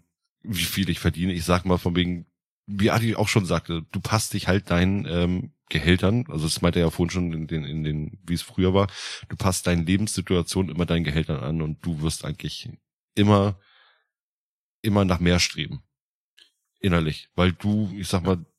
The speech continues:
dein, dein, dein Lebensstandard steigert sich mit, auch mit deinem Geld. Und, ähm, wenn du, ja, ich,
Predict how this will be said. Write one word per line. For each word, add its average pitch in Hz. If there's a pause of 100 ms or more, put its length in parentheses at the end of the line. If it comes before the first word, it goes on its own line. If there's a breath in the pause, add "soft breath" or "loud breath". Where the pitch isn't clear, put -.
dein, 92
dein, 90
dein 90
Lebensstandard 92
steigert 87
sich -
mit, 82 (220)
auch 78
mit 76
deinem 71
Geld. 65
Und, 78
ähm, 73 (1400)
wenn 85
du, 87 (340)
ja, 90
ich, 69